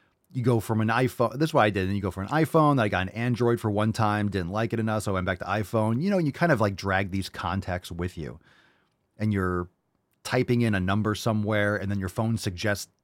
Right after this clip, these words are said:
a number like, "Hey, are you trying to call this person?" Like, who the fuck? Like,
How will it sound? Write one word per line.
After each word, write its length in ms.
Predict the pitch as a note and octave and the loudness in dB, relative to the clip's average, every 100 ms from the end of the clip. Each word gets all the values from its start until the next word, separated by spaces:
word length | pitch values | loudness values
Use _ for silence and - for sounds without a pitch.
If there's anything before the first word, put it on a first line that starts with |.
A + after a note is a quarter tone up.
| _ | _
a 60 | A2 | -6
number 300 | G#2 G#2 G#2+ | -4 -2 -2
like, 180 | G#2+ G#2 | -4 0
"Hey, 140 | G3 | 2
are 40 | B2 | 2
you 120 | F#2+ | 2
trying 200 | - A2+ | 0 0
to 60 | A2 | 2
call 160 | A#2 | 0
this 160 | A2 A#2 | 0 -2
person?" 280 | D3+ D#3 C3 | -4 -4 -4
Like, 120 | G2 | -4
who 100 | - | -10
the 80 | A#3+ _ - | -14 _ -6
fuck? 240 | F#3 - | -6 -6
Like, 260 | - G#2 | -6 -6